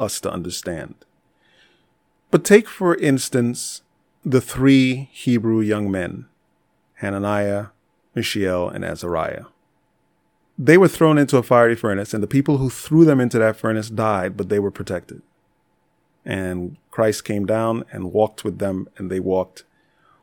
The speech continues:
You ask yourself, why couldn't God do something like that? Why couldn't he destroy the system and just leave his people standing around in that system untouched?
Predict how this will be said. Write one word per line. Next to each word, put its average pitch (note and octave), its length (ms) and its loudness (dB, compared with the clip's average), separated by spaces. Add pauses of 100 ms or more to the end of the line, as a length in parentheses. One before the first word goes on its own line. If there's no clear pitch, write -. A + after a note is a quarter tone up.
(320)
You C#3 280 6
ask F#3 300 4
yourself, A#2+ 360 2
why D#3 180 2
couldn't D#3+ 320 0
God A#2+ 320 -2
do A#2 100 0
something G#2 400 -4
like F2+ 180 -6
that? F2+ 260 -6 (100)
Why B2+ 320 4
couldn't C#3 520 2
he A2 460 -4
destroy C3 800 2
the A#2+ 140 -2
system G#2+ 720 -4 (1500)
and C#3 180 6
just B2 220 4
leave B2+ 300 4
his C3 200 4
people A2+ 560 0
standing A2+ 480 0
around G2+ 600 -2 (540)
in C3+ 240 6
that G2+ 200 0
system - 600 -8 (1040)
untouched? - 720 -2